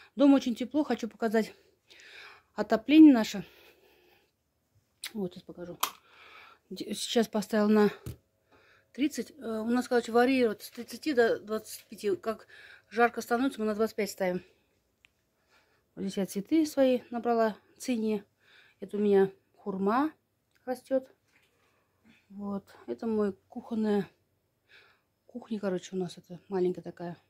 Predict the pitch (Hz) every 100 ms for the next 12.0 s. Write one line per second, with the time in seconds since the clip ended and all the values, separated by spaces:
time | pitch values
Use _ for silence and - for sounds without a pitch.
0 | _ _ - - - _ - 185 202 196
1 | 285 254 214 208 202 208 190 185 226 208
2 | 196 220 202 202 220 - - - 190 190
3 | 196 190 - - 190 202 226 294 254 196
4 | 190 - _ _ - - 196 185 185 190
5 | 190 214 196 220 214 262 233 - - -
6 | - - - 240 185 202 202 - 208 190
7 | 208 190 190 - 180 170 180 - - 226
8 | 196 - - - - - 285 277 - 262
9 | 240 233 220 226 190 170 208 277 277 -
10 | 202 220 220 202 190 196 202 185 - _
11 | _ _ _ - - _ 208 208 214 202